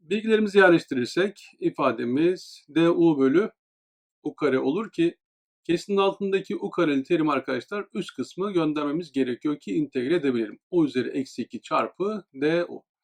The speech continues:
Hemen integre edebiliriz. Değişkenimiz çünkü u gördüğünüz gibi kuvveti bir arttır. U üzeri eksi bir bölü eksi bir artı c olur. İfadeyi düzenleyelim. Eksi bir bölü u artı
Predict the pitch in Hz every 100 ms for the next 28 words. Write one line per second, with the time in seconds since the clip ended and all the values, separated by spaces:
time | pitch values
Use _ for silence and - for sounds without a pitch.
0 | _ _ _ _ _ - - 202 196 196
1 | 175 165 151 135 131 117 165 175 165 -
2 | 156 147 - 135 127 - 156 135 127 120
3 | 113 113 110 117 117 196 202 175 160 151
4 | 151 127 - - 214 - - 170 143 113
5 | 113 - 120 - 165 170 175 175 185 202
6 | 196 _ _ _ 123 - - 180 143 175
7 | - - _ _ - 135 110 - 180 196
8 | 185 127 143 120 - _ _ _ _ _
9 | _ _ 123 - 180 143 131 117 135 120
10 | 117 110 147 - 147 - - 147 147 117
11 | 117 185 226 _ _ _ _ _ _ 143
12 | 165 180 - 123 117 - 165 -